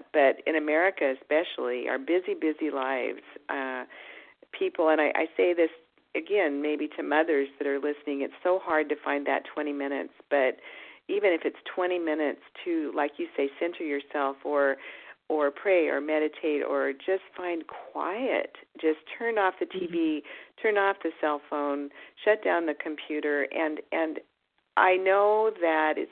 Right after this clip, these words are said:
Speaker 1: so competitive for mothers today, all people, all women, all men, really, but, uh, that quiet has become almost foreign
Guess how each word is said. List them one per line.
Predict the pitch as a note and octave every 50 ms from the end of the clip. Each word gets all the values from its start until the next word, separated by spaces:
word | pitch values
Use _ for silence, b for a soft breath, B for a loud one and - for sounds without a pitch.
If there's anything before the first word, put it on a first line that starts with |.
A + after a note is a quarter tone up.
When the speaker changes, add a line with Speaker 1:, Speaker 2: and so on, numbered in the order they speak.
| - -
Speaker 1:
so | - D#3+ F3 -
competitive | - F#3 F3 - F#3+ F#3 G3 G3 F3+ D#3 D3 - -
for | - D#3
mothers | D#3 D3+ D3+ D3+ C#3+ C#3+ C#3 C3+ C3 C3 C3 - _ -
today, | - D#3 D3 D3 C#3+ C#3+ C#3 C#3 C#3+ C#3 B B B B B B B
all | - G#3+ G#3 G#3 G3+ F#3+ - - _ _ _ _
people, | - - E3 D3+ - C#3+ C3+ C3+ C3+ -
all | - D#3 D#3 D#3 D3+
women, | C#3+ C#3 C3 C3 C3 C3 C3 C3+ C3+ C3+ C#3 C#3 - _ - -
all | - C3+ C3+
men, | C3 C3 C#3 D3+ D#3+ D3 B2+ B2 B2 B2+
really, | C3 C#3+ E3 D#3+ C#3 C3 B2+ C3 C3+ C#3+ - -
but, | D#3 D3+ D3 C#3+ - - B B B B B B B B B B -
uh, | - D#3+ D3+ D3 D3 D3 D3
that | - - - D#2+ - - - - - -
quiet | - G3 G#3 A3 B3+ C#4 C4 G#3+ G#3 -
has | F#3+ E3 D#3+ - -
become | - E3 D#3+ - - F#3 E3+ D#3+ D#3 D#3 - -
almost | D#3 E3 F3 F#3 F#3+ G3 F#3+ F3 D#3+ D#3 D#3 D#3 D#3+ D#3 - - _ - - B B B B B B B B B _ _ _ - - - -
foreign | F3+ F#3 F#3+ G3 F#3 D#3 C3 A#2+ B2